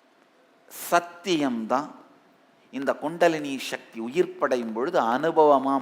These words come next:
மாறும். அந்த சத்தியம் சாத்தியம். ஆழ்ந்து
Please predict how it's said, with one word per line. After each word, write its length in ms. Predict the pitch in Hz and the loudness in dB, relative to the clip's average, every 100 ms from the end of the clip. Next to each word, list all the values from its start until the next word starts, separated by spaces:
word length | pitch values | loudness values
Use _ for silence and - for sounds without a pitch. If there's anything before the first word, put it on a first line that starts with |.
| 107 | -2
மாறும். 340 | 92 82 - - _ _ _ _ _ _ _ - | -6 -6 -12 -20 _ _ _ _ _ _ _ -12
அந்த 140 | 107 101 - | -6 -6 -6
சத்தியம் 580 | 156 - - 151 151 226 - - - | -10 -10 -16 -12 -12 -12 -16 -18 -4
சாத்தியம். 840 | 156 170 - - - 110 80 - _ _ _ _ _ _ _ _ _ _ _ _ _ - | 0 -2 -4 -20 -18 -14 -14 -18 _ _ _ _ _ _ _ _ _ _ _ _ _ -6
ஆழ்ந்து 400 | 110 151 180 190 | -2 0 -2 -6